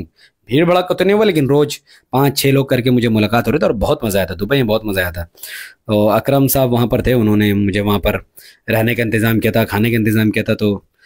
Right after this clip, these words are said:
वो प्रतापगढ़ी से होते हैं और बहुत बेहतरीन इंसान हैं। उनके साथ शोएब भाई भी थे, वो भी बहुत बेहतरीन इंसान हैं। उन्होंने भी काफ़ी, अ, रहने और खाने पीने में काफ़ी हेल्प की थी। So,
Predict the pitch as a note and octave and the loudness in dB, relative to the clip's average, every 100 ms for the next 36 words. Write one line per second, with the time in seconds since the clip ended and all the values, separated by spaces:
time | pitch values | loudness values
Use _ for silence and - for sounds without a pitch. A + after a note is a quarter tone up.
0 | - - - A2+ B2+ C3+ C3+ C3+ C3+ A#2+ | -20 -20 -10 -2 2 4 4 2 0 -2
1 | B2+ C3 B2+ C3 A#2+ A2+ G#2+ C#3+ C#3 G#2+ | 0 0 2 2 2 0 0 2 0 2
2 | G2+ A#2 F#2+ G2 G#2+ A2+ G#2 A2 A#2 G#2+ | 0 0 0 -2 0 -2 0 0 0 0
3 | G#2+ G#2+ - A2 A#2 A#2 A2+ A2+ A#2+ G#2 | -2 -2 0 0 0 0 0 -2 0 0
4 | G2+ G#2 G2+ G#2 G#2+ A2 G#2 G#2+ G#2+ G#2+ | 0 0 -2 -2 -4 -2 -2 0 0 2
5 | G#2+ G#2+ G2+ G2 G#2+ G2+ - - - - | 0 0 -2 -2 -4 -6 -12 -20 -20 -12
6 | - A2 G#2 G#2+ A2 G#2+ G#2 G2+ A2 G#2+ | -2 0 2 2 0 0 0 0 2 0
7 | G#2+ G2+ G2+ G#2+ - A2 A#2+ G2+ | 0 0 0 0 -2 -2 -2 -4